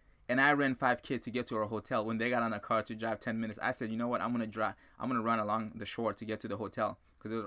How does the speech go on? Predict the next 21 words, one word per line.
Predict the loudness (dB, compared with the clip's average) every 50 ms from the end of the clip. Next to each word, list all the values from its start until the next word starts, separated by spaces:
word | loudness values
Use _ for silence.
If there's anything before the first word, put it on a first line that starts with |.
| -6 -4
a-, | -4 -4 -4 -4 -4
along | 0 2 2 2 2
the | 0
same | -2 -2 -4 -4 0
water | 2 2 2 2 2
shore. | -2 -6 -6 -6 -6 -6 -10 _ _ _ _ _ _ _ _ _ -20 -20 _ _ 2
And | 4 6 6 8 6 4 2 -2 _ _ _ _ -20 -20 -20 -20 -20 _ _ -4
one | 0 2 4 4
of | 6
the | 8 8
idea | 8 8 8 8 6 8 8 8 8 8
was | 6 4 2 2 4
I | 6 8 8
was | 8 6 4
gonna | 2 0 2 2
just | 0 -2 -2 0 2
run | 4 4 4 4
through, | 2 0 0 0 0 0 2 2
um, | 2 2 2 0 -4
a | -6 -4
GoPro, | -2 0 0 0 0 2 2 2 2 0